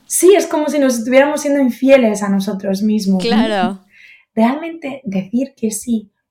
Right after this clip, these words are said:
Speaker 1: cuando realmente no quiero es algo que va a ser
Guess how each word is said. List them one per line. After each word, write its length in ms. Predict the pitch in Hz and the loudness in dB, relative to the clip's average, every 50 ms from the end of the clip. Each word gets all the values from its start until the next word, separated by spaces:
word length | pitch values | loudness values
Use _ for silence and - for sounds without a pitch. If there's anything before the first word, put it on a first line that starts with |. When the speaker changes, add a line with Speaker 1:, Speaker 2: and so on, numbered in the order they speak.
| _ - | _ -8
Speaker 1:
cuando 340 | - 208 190 180 175 170 170 | -4 -2 -2 -2 -2 -4 -8
realmente 580 | 175 175 196 254 262 262 254 247 220 196 165 165 | -8 -4 -4 -2 -2 -2 -4 -4 -4 -2 -2 0
no 180 | 175 214 247 240 | 0 0 -2 -2
quiero 420 | - 262 269 277 240 226 233 - - _ _ _ _ _ _ - | -6 -6 -4 -2 -2 -4 -6 -6 -12 _ _ _ _ _ _ -4
es 200 | 254 - - - | -4 -4 -4 -4
algo 440 | 302 302 294 247 233 277 330 - - | -4 -4 -2 -2 -4 -4 -6 -10 -14
que 160 | - - 196 190 | -4 -2 0 0
va 340 | 190 185 202 226 - - - _ _ _ _ _ _ - | 0 -2 -4 -6 -8 -10 -14 _ _ _ _ _ _ -4
a 320 | 202 196 202 202 - - _ _ _ _ _ _ _ _ _ | -2 -2 -2 -2 -4 -12 _ _ _ _ _ _ _ _ _
ser 580 | - - - 220 220 233 247 285 330 - _ | -6 -4 0 0 0 0 0 -4 -8 -14 _